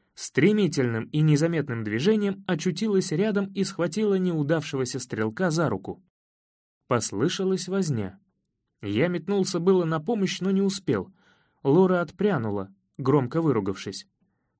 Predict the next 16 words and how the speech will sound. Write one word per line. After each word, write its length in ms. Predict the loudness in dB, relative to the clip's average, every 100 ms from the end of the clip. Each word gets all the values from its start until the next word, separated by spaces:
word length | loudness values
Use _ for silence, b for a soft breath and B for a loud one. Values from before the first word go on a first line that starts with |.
| _
Похоже, 580 | -4 -4 0 2 2 0
парень, 500 | -2 0 2 0 -2
каким-то 500 | -4 -2 -2 -2 -4
чудом 440 | -4 -4 0 0
извернувшись, 760 | 0 0 -2 0 0 -2 -4 -4 _ _ _
таки 260 | -4 0 2
заехал 680 | 4 4 2 2 2 2 2
ей 240 | 4 4
рукояткой 600 | 2 2 0 0 0 2
револьвера 440 | 2 2 2 2 0
по 160 | -2
голове 540 | 0 2 4 2 0 -4 _ _ _ _
и, 180 | 0 2
воспользовавшись 1200 | 2 0 -4 0 4 4 2 -4 -4 -6 -8 -6
секундным 680 | -6 -4 -2 -2 -2 -6 -4
замешательством, 920 | -4 -4 -4 -4 -2 -4 -4 -6 -6